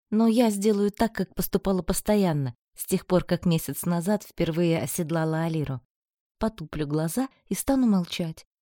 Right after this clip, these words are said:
пока он будет объяснять опасность моих действий, а потом подойду к нему, нежно прижмусь к его груди, воспитательный процесс закончится, не успев начаться, и мы с Индаром привычно переместимся в спальню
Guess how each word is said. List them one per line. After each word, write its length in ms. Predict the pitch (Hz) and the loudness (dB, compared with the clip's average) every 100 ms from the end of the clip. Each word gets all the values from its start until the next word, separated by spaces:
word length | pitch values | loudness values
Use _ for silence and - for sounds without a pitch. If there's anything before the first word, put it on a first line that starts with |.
| _ | _
пока 220 | 180 180 | 0 2
он 160 | 170 160 | 2 2
будет 280 | 170 160 156 | 0 0 0
объяснять 480 | 165 170 - 156 | 0 -2 0 0
опасность 580 | 165 - 160 - 156 - | -2 -2 -2 -2 -6 -2
моих 260 | 165 156 151 | -2 -2 -2
действий, 520 | 147 151 - 139 135 _ _ - | -2 -4 -4 -6 -6 _ _ -10
а 60 | |
потом 320 | - 147 151 143 | -6 -2 -2 -2
подойду 400 | 156 160 180 240 | -4 -2 -2 -2
к 120 | - | -2
нему, 280 | 151 139 135 _ _ _ - | 0 -2 -6 _ _ _ -2
нежно 440 | 170 160 - 147 | 0 2 0 -6
прижмусь 540 | 143 151 147 156 147 | -4 -4 0 -2 -2
к 60 | - | -2
его 280 | 156 135 143 | 0 2 0
груди, 440 | 143 151 165 233 _ _ _ _ | 0 0 -2 -4 _ _ _ _
воспитательный 760 | 180 208 - - 202 - 170 165 | -6 -6 -6 -4 -4 -2 -2 0
процесс 420 | 165 160 - 160 | -2 -2 -4 -4
закончится, 720 | 151 170 233 226 - - - | -2 -2 -2 -2 -4 -6 -2
не 120 | 170 | 0
успев 320 | 156 - 151 165 | -2 -2 -2 0
начаться, 560 | 165 - 233 - - - _ | -4 -4 -6 -4 -8 -8 _
и 100 | 175 | -2
мы 120 | 160 143 | 0 0
с 120 | - | -2
Индаром 420 | 156 190 208 160 | -2 -2 -2 -2
привычно 440 | 160 151 139 147 | 0 0 0 -4
переместимся 680 | 135 139 139 139 - 139 - | -2 -2 -2 -2 -4 -4 -2
в 60 | 135 | -4
спальню 580 | - - 233 247 208 | -6 -6 -4 0 0